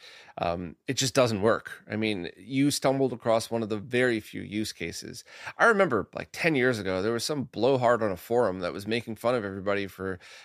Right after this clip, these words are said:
you know, "Oh, why would you go through all those other methods when all you need is this? It works perfect on my one monitor that <laughs> I've been testing it on."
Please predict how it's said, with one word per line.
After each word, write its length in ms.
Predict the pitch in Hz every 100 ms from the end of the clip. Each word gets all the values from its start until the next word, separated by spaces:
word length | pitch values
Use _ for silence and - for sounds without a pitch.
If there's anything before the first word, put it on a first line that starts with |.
| -
you 80 | 113
know, 80 |
"Oh, 80 | 143
why 240 | 120 135 156
would 160 | 135
you 60 | 123
go 100 | 139
through 220 | - 123
all 80 | 127
those 180 | 120 113
other 140 | 113
methods 400 | 104 127 110 98
when 100 | 95
all 160 | 101 123
you 100 | 110
need 200 | 117 98
is 100 | 85
this? 300 | 123 104 -
It 140 | 135 127
works 260 | 127 - -
perfect 460 | - 170 127 110
on 240 | - 110 107
my 180 | 110 113
one 400 | 101 110 139 135
monitor 580 | 127 131 113 98 90 - -
that 200 | 113 -
<laughs> 40 |
I've 200 | 143 123
been 160 | 135 123
testing 480 | - 135 - 143 117
it 80 | 107 -
on." 180 | - -